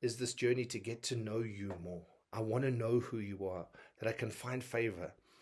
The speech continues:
and live close to you, live in proximity with you. So to live, love God with all of our minds looks like this. "Lord, teach me your ways that I may know you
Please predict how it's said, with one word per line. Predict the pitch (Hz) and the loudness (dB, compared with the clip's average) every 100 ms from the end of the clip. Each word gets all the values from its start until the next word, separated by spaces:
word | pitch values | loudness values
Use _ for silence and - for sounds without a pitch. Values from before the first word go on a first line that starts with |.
| - - | -20 -10
and | - 110 | -6 -2
live | 110 123 120 | 2 2 2
close | - 110 113 | 2 4 4
to | - 95 | -2 -2
you, | |
live | 104 104 | 0 0
in | 98 | -2
proximity | 101 98 - 107 - 98 | -2 -2 -4 -4 -4 -6
with | 98 95 | -6 -6
you. | 80 95 - _ _ _ _ _ _ _ - - - | -8 -10 -14 _ _ _ _ _ _ _ -20 -20 -18
So | - 135 | 0 2
to | - | 4
live, | 123 143 - | 6 4 4
love | 117 139 - | 8 8 8
God | 123 120 | 4 4
with | 104 | 2
all | - 127 | 2 4
of | 123 | 6
our | 127 | 4
minds | 131 147 101 - | 2 -2 -4 -4
looks | 107 - | -6 -4
like | 107 - | -4 -2
this. | 123 - - - _ _ - - | -4 -4 -10 -12 _ _ -12 2
"Lord, | 143 143 | 2 2
teach | 165 165 | -2 -2
me | 165 | 0
your | 147 127 | 2 4
ways | 113 107 101 | 4 0 0
that | 107 | 0
I | 113 | 2
may | 123 123 | 2 0
know | 120 | 0
you | 117 107 90 | -2 -2 -6